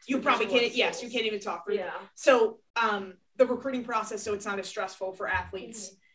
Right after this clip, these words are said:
Speaker 2: Mm-hmm.
Speaker 1: um, they backed up the, the date, so you
Speaker 2: Mm-hmm.
Speaker 1: can't talk until your junior year, September first.
Speaker 2: Yeah,
Speaker 1: Okay.
Speaker 2: so this was, like,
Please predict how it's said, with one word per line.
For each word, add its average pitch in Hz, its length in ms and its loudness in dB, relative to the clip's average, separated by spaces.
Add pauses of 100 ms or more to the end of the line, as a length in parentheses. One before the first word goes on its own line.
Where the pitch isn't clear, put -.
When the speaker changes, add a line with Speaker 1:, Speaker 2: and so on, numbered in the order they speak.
(160)
Speaker 2:
Mm-hmm. 208 100 -2
Speaker 1:
um, 175 300 -6
they 220 180 2
backed 185 300 -2
up - 160 -8
the, 185 120 -14 (120)
the 202 100 0
date, 185 380 -4
so - 100 -12
you 196 140 -8
Speaker 2:
Mm-hmm. 196 120 -14
Speaker 1:
can't 175 200 -8
talk 170 260 -10
until 180 220 -10
your 175 160 -14
junior 170 320 -18
year, 165 280 -12
September - 340 -20 (100)
first. - 320 -20 (260)
Speaker 2:
Yeah, 233 320 0
Speaker 1:
Okay. 196 80 -14
Speaker 2:
so 240 340 2
this - 300 -6
was, 202 460 0
like, - 240 -10